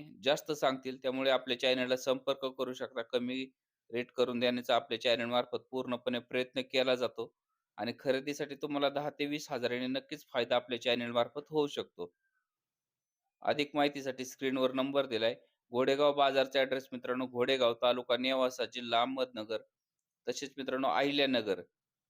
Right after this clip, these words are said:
जिल्हा, या ठिकाणी अशा पद्धतीचे गाय तुम्हाला उपलब्ध होऊन जातील. पाहताय, अशा टॉप क्वालिटीचे गाय खरेदी करायचे असतील, तर चॅनलला संपर्क करू शकता. तुम्हाला चांगल्यात चांगली गाय उपलब्ध करून देण्याचा आपल्या चॅनल मार्फत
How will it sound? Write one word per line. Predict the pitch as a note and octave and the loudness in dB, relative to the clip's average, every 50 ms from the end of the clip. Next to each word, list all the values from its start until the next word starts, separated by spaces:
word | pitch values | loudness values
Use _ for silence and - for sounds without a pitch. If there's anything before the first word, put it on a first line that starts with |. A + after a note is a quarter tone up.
| _ _ - | _ _ -2
जिल्हा, | A2 B2+ B2 A#2 G#2+ A2+ C3+ - - | -2 0 2 4 2 2 2 -2 -2
या | - A#2 B2+ | -2 -2 0
ठिकाणी | - - C3 B2+ B2+ A#2+ B2 B2 B2+ B2+ - - | 0 -4 -2 0 2 2 2 2 0 -2 -4 -2
अशा | - F#2 B2+ - C#3 | -2 -2 -2 0 -2
पद्धतीचे | B2 - - C#3 C#3 B2+ A#2 - B2 A#2 - B2 | -2 -2 -4 -2 0 -2 -2 -2 -6 -2 -2 0
गाय | A#2 B2+ A#2+ A#2+ | 2 4 2 2
तुम्हाला | B2 - C3 B2 A2 G#2 B2 D3+ - - _ _ | 0 -2 -4 -4 0 0 0 -2 -2 -8 _ _
उपलब्ध | C3 C#3 C#3+ _ - D#3 C#3+ D3 D3 | -10 -10 -10 _ -2 -2 0 0 -2
होऊन | C#3+ C#3+ B2+ A#2 A#2+ | -2 0 -2 -2 0
जातील. | A#2 A2+ G#2+ - A#2+ A#2+ A#2+ _ _ _ _ _ _ _ _ _ _ _ _ _ _ _ _ _ _ _ _ _ _ _ _ _ _ _ _ _ _ - | 0 0 0 0 -4 -8 -8 _ _ _ _ _ _ _ _ _ _ _ _ _ _ _ _ _ _ _ _ _ _ _ _ _ _ _ _ _ _ 2
पाहताय, | C3+ A#2 A2 - F2+ E2 E2 - _ _ _ _ _ _ _ _ _ _ _ _ _ _ _ _ _ _ _ _ _ _ _ _ _ _ | 2 2 4 2 -2 -4 -4 -6 _ _ _ _ _ _ _ _ _ _ _ _ _ _ _ _ _ _ _ _ _ _ _ _ _ _
अशा | - B2+ - D3+ C#3 - | -8 -6 -6 -6 -4 0
टॉप | - D3+ D3 - - | 0 0 0 0 0
क्वालिटीचे | D#3 D3+ D3 D3 C#3+ C#3+ C3 D3 C#3+ | 0 2 2 0 -2 -4 -2 -2 2
गाय | C3+ C#3 C3+ C3+ - | 2 2 2 0 -2
खरेदी | C#3 B2+ B2 B2 B2+ B2 | -2 -2 0 0 -2 0
करायचे | - C3+ B2 A#2+ A#2 - | 2 2 2 2 2 0
असतील, | A#2+ A2+ - - G2+ F2+ F#2 - | 0 -2 -2 -8 -16 -18 -14 -16
तर | G#2 | -12
चॅनलला | G2 - A2+ A2+ A2+ A2+ A2+ A2+ A#2 | -4 -2 0 0 0 -2 -4 -4 -6
संपर्क | A#2 - B2 A2 G#2+ - - A2+ - - A2+ A2+ - | -4 -4 -6 -6 -4 -6 -8 -8 -6 -8 -10 -8 -6
करू | A#2 A2+ A#2 | -6 -6 -6
शकता. | A#2 - A2 G2+ - _ - A#2+ B2 _ _ _ _ _ _ _ _ _ _ _ _ | -8 -8 -10 -10 -10 _ -12 -12 -12 _ _ _ _ _ _ _ _ _ _ _ _
तुम्हाला | A#2+ A#2 A#2+ A#2 A#2 | -8 -4 -2 -2 -2
चांगल्यात | A#2 - - B2 B2 B2 B2 B2 | -2 0 0 0 0 0 -2 -4
चांगली | B2 - B2+ A#2 A#2+ A#2+ B2 | -2 0 -2 0 0 -2 0
गाय | A#2+ A#2+ A2+ | 2 2 2
उपलब्ध | A#2 A#2 B2 A#2 _ A#2+ A#2+ A#2 A#2+ A#2+ | 2 0 -2 -6 _ -4 -4 -2 -2 -6
करून | A2 - B2 A#2 A#2 A2+ | -2 -2 -2 -2 -2 -2
देण्याचा | A2+ A#2 A2 A2 A2 - A#2 | -2 -2 -2 -2 -2 -2 -2
आपल्या | A2 - - A2+ A2 | -2 -2 -4 -6 -4
चॅनल | - A#2 A2 A2 A2+ A2+ | 0 0 0 0 -2 -4
मार्फत | A#2 A#2+ A#2 A#2+ A#2 A2 - | -4 -4 -4 -4 -8 -12 -14